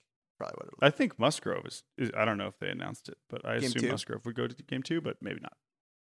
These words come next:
Speaker 1: If Snell goes game two, I think that's the key to the series because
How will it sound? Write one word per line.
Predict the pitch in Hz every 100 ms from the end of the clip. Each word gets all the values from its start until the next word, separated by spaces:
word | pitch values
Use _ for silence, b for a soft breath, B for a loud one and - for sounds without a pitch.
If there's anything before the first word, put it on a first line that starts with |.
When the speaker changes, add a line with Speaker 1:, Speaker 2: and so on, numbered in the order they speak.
| _ _ _ _ -
Speaker 1:
If | 190
Snell | - 202
goes | 220 226
game | 190 185
two, | - 165
I | 147
think | 156 139
that's | 135 110
the | 123
key | 120
to | 101
the | 104
series | - 71 - - -
because | - - 143 139 131 120